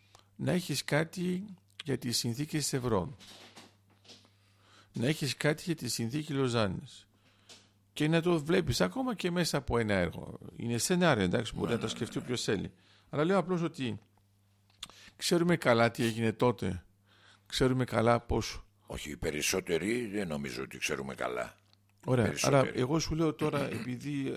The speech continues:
Speaker 1: ε, το εξηγούσα και με τα θέματα
Speaker 2: Γιατί πλέον ανάγεται στην επι-, περίοδο ότι, που, ότι είναι ιστορικό, γιατί είναι εβδομήντα χρόνια από τις ογδόντα, εκατό, οπότε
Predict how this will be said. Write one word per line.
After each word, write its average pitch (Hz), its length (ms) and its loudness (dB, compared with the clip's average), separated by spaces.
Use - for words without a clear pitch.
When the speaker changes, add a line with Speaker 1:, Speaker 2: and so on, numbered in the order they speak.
Speaker 1:
ε, - 40 -10
το - 140 -4
εξηγούσα 120 840 -2
και 113 120 0
με 113 100 0
τα 117 180 -4
θέματα 120 680 -2
Speaker 2:
Γιατί 87 240 -2
πλέον 104 260 2
ανάγεται 98 460 2
στην 85 200 -2
επι-, - 240 -4
περίοδο 92 380 2
ότι, - 160 -2
που, - 200 -12
ότι 80 300 -4
είναι 98 240 -2
ιστορικό, 80 760 2
γιατί 92 240 -8
είναι 71 460 -6
εβδομήντα 73 500 -8
χρόνια 73 240 -8
από 65 100 -8
τις - 140 -4
ογδόντα, 69 400 -6
εκατό, 127 520 -4
οπότε 156 760 -2